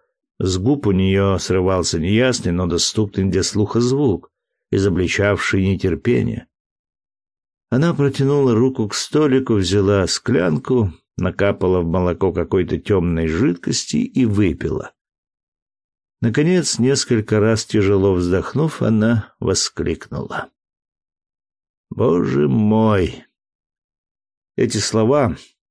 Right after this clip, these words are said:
а главное то выражение, какое Феодора придала им, разбили мое сердце.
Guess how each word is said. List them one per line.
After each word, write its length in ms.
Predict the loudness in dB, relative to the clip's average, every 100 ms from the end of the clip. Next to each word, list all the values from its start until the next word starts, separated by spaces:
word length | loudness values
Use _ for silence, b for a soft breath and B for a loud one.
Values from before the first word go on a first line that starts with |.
| -8
а 120 | -2
главное 500 | 0 2 2 2 0
то 200 | 0 0
выражение, 760 | 2 2 0 2 2 2 2 0
какое 520 | -4 0 2 4 2
Феодора 640 | 0 0 2 2 2 0
придала 640 | -2 0 0 2 2 2 2
им, 220 | 2 -2 _ _ _ _ _ -2
разбили 540 | 0 2 2 0 2
мое 240 | 2 0
сердце. 640 | 0 0 0 -2 -6 -8